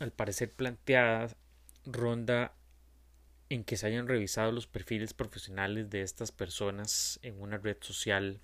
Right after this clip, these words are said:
que es justamente para eso, para exponer tu experiencia profesional en una red social. No sé qué de invasivo hay ahí,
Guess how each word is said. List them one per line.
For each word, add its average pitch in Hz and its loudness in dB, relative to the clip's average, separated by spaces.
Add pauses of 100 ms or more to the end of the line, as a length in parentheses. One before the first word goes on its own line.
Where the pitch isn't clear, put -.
(1700)
que - -6
es 95 -4
justamente 104 -6
para 95 2
eso, - 0 (1400)
para - -12
exponer 92 -6
tu - -2
experiencia 98 -4 (140)
profesional 95 -2
en 92 -6
una 92 -8
red 95 -6
social. 113 -2 (3000)
No 123 2
sé 147 6
qué 123 8
de 117 4
invasivo 117 4
hay 131 6
ahí, 160 2